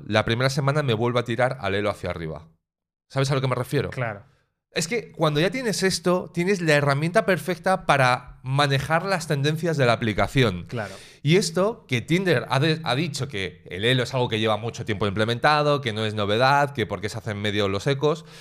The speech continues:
Speaker 1: Pues chicos, no será novedad, no será lo que tú quieras, pero si tienes este sistema de puntuación,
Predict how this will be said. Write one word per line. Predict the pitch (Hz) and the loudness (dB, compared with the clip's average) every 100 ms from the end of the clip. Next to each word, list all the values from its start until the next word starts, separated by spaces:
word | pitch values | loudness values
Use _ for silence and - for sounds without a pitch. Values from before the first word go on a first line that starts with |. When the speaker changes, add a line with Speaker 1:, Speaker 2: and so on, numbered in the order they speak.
| - - - _ - | -20 -20 -20 _ -12
Speaker 1:
Pues | 104 | -6
chicos, | - 165 143 90 - _ _ - - | -2 0 0 -2 -8 _ _ -20 -6
no | 120 123 | 2 4
será | - 185 120 | 4 4 4
novedad, | 104 95 107 123 | 4 4 6 4
no | 117 107 | 0 -2
será | 120 117 | 2 4
lo | 95 | 2
que | 95 | 0
tú | 87 | -4
quieras, | 98 95 131 160 - | 0 2 0 -2 -6
pero | 113 104 | -4 -2
si | 120 | -4
tienes | 202 226 | -6 -8
este | 220 147 | -4 -4
sistema | 135 131 123 | -4 -2 2
de | 107 | 2
puntuación, | 113 104 98 - 117 156 165 | 0 0 0 2 2 2 0